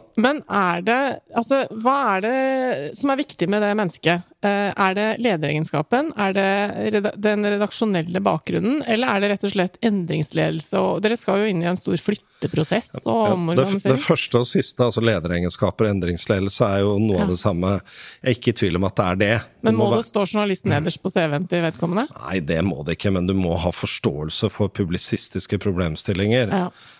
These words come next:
Speaker 2: Eh, fordi at vi står oftere og oftere, eh, i diskusjoner om det. Eh, vi har hatt, eh, har jo rett som det er en,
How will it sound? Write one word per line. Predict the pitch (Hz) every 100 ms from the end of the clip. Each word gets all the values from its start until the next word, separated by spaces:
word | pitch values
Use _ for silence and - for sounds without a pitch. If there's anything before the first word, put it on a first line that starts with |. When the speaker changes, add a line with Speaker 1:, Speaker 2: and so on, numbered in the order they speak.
| _
Speaker 2:
Eh, | 123 107 104 101 98
fordi | - 104
at | 90
vi | 101
står | - - 78 95 113
oftere | 120 - - 101
og | 90
oftere, | 101 - - 98 104 104 92 90 110 -
eh, | 107 101 98 98
i | 92 85
diskusjoner | 82 95 - 113 - 101 87 107 120 120
om | 92 95 101 107
det. | 127 185 254 233 _ - - _ -
Eh, | 117 107 101 101 98 95 92 92 85 80
vi | 117 101
har | 95
hatt, | 90 92 -
eh, | 104 95 92 95 90 85 73
har | 73
jo | 113
rett | 131 92
som | - 92
det | 87
er | 82 85
en, | 82 82 85 85 87 82